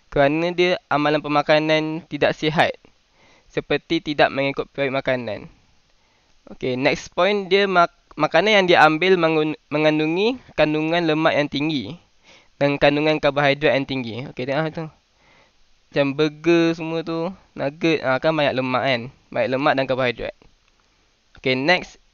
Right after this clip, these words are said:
individu tersebut juga kerap mengambil minuman berkarbonat yang mengandungi gula yang tinggi. Oh, ni soda ni lah. Ni kena ikut dia punya, kena ikut dia punya apa ni tau. Dia punya stimulus dia.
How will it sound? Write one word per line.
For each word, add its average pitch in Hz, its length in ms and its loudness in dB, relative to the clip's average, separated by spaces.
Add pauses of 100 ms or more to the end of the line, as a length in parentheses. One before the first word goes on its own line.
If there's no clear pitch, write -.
(140)
individu 151 400 -2
tersebut 165 400 -8
juga 170 240 2
kerap 180 320 4
mengambil 160 320 2
minuman 156 480 -2
berkarbonat 151 640 0 (480)
yang 139 160 0
mengandungi 139 800 0
gula 151 400 -2
yang 143 160 -2
tinggi. - 480 -8 (160)
Oh, 123 240 0
ni 139 160 -4
soda 135 320 0
ni 139 160 -2
lah. 135 240 -2 (2000)
Ni 151 160 -2
kena 160 240 4
ikut 156 200 2
dia 151 120 -2
punya, 160 480 2 (880)
kena 147 240 0
ikut 131 240 0
dia 151 80 -4
punya 156 240 0
apa - 80 -8
ni 170 160 -4
tau. 120 240 0 (760)
Dia 139 160 -8
punya 143 480 0
stimulus 151 560 -4
dia. 101 240 -12